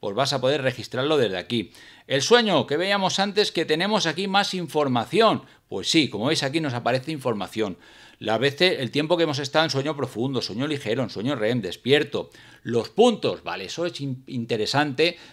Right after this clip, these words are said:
este sistema de puntos, aunque no lo conozcas, tienes que estar cerca de cien. Eso querrá decir que has descansado, que has hecho tus ocho horitas diarias y que además has descansado mientras estás soñando.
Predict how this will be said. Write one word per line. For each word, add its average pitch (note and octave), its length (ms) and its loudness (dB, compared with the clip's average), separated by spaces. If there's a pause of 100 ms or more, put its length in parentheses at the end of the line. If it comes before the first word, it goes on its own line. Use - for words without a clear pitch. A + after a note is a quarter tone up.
(140)
este B2 240 -4
sistema C#3 480 4
de D3 100 8
puntos, C3+ 380 0
aunque G2 380 -4
no B2+ 160 0
lo C#3+ 100 2
conozcas, B2+ 480 0
tienes D3 260 0
que B2+ 120 -4
estar C#3 260 0
cerca C3+ 540 0
de A#2 240 0
cien. C3+ 420 6
Eso A2+ 320 -6 (160)
querrá A2 300 -2
decir C3 320 -4
que C3+ 80 0
has C3+ 120 0
descansado, A#2 840 2
que F#2 120 -4
has F2 140 -8
hecho G2 260 -14
tus - 180 -16
ocho G2 220 -6
horitas A#2+ 300 0
diarias C#3+ 400 4 (200)
y B2+ 100 -16
que C#3 100 2
además B2+ 340 0
has C3+ 160 -2
descansado A2+ 800 0 (260)
mientras B2 380 0
estás A2+ 280 -2
soñando. E2+ 540 -6